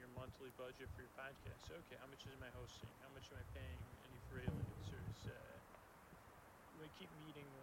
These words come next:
once a month, uh, you know, keep those regular habits up and deep listening. And then before signing any contracts or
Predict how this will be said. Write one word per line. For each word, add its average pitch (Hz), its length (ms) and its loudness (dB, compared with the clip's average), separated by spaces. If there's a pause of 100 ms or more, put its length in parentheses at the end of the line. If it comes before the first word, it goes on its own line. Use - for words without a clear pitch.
once 135 240 -2
a 139 80 -2
month, 131 400 0
uh, 127 80 0
you 127 560 -2
know, 131 120 0 (120)
keep 156 160 -2
those 143 240 0
regular 135 320 0 (160)
habits 127 480 -2
up - 160 -4
and - 240 -6
deep 131 160 -6 (160)
listening. 123 480 -4 (1700)
And 185 160 -2
then 180 80 0
before 247 320 -4 (160)
signing 165 320 0
any 147 140 0 (100)
contracts 143 800 -2
or 127 160 0